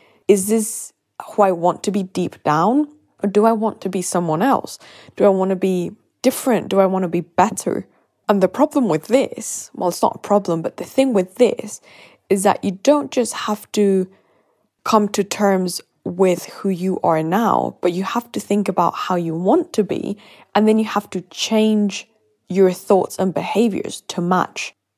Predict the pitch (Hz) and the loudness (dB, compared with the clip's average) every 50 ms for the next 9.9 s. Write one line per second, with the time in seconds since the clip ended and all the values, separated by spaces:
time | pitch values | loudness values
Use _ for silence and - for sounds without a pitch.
0 | _ _ _ _ _ _ - 208 208 165 - - - - 196 202 190 180 165 156 | _ _ _ _ _ _ -2 2 2 2 2 2 2 4 4 4 4 0 -2 -2
1 | 151 - - - 165 - - - - - - - - - _ _ _ - 190 190 | -2 -4 -6 -8 -8 -6 -4 -4 -4 -4 -6 -8 -18 -20 _ _ _ 0 2 2
2 | 190 190 165 202 208 220 226 233 226 220 208 - 202 202 - - - 180 - - | 2 0 2 2 2 2 2 0 -2 -2 -2 -2 -4 -6 -6 -8 -12 -8 -6 -2
3 | - 180 165 165 180 185 170 - - - _ _ _ _ _ - - 175 170 185 | 0 2 2 4 4 2 2 0 -4 -16 _ _ _ _ _ -6 -2 2 4 4
4 | 220 220 - - 196 180 175 - - _ _ _ _ _ _ - - - - - | 4 2 0 0 0 0 0 0 -4 _ _ _ _ _ _ -12 -8 -4 0 0
5 | 185 170 180 180 - 185 175 160 - - 156 160 - - - 185 185 - - - | 2 2 0 -2 -2 -4 -6 -6 -4 -4 -6 -6 -4 -2 -2 -2 -2 -2 -4 -2
6 | 190 190 - - - - - 190 - - - - 170 - - - - - 180 180 | -2 -2 -2 -4 -6 -2 -2 -2 -2 -2 -6 -10 -8 -8 -10 -6 -2 -2 -2 -2
7 | 180 - - 180 165 - - - - 165 170 165 160 170 196 240 277 - - - | -2 -4 -2 -2 -2 -4 -4 -6 -4 0 2 2 2 2 2 0 -2 -4 -8 -20
8 | - - _ _ _ - 185 185 185 180 175 180 170 170 - - 180 - - - | -20 -20 _ _ _ -2 0 2 2 2 2 2 2 0 0 0 -2 -4 -4 -4
9 | - - 180 160 - - - - - - - - 180 180 170 170 185 | -4 -2 -2 -2 0 0 -2 -2 -2 -4 -6 -4 -2 -2 0 0 -2